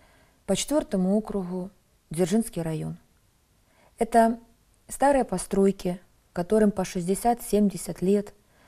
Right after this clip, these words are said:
как Сахимовские, Криворожсталевские домики, на улице Ландау,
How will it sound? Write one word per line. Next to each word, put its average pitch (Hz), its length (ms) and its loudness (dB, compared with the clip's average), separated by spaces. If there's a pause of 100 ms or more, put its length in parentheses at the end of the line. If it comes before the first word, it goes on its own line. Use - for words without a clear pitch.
(320)
как - 160 -6
Сахимовские, 208 680 0
Криворожсталевские 175 920 -4
домики, 196 520 -2 (240)
на 202 160 0
улице 240 340 -2
Ландау, 180 600 -2